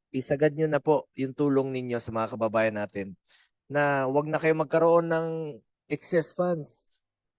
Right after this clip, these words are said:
I-, kung meron kayong excess fund, tulong niyo na lang sa mga pasyente. At, ah, ang target niyo dapat is to lessen the out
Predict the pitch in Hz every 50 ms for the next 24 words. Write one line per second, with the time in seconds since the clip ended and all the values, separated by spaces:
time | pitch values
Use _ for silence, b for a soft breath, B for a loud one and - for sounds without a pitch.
0 | _ - - - - 139 - 175 170 175 175 175 185 185 175 185 185 185 190 170
1 | 170 - - 196 180 - - 202 196 190 - 202 208 208 214 208 208 208 214 220
2 | 220 214 208 208 214 202 214 214 214 214 214 214 214 208 - _ - 170 - 175
3 | 170 165 165 - 170 175 160 _ _ _ _ _ _ _ _ b b b b b
4 | _ _ _ - - - - _ - 165 160 156 151 151 147 151 147 139 - -
5 | _ _ _ _ _ _ _ _ _ _ _ _ _ - 151 156 - - 156 156
6 | 151 156 160 156 _ _ _ - 147 147 143 135 135 127 - - 113 107 - -
7 | - 117 - - - - - 120 120 110 113 117 123 123 120 - 123 113 104 101
8 | 98 95 104 107 - 117 113 110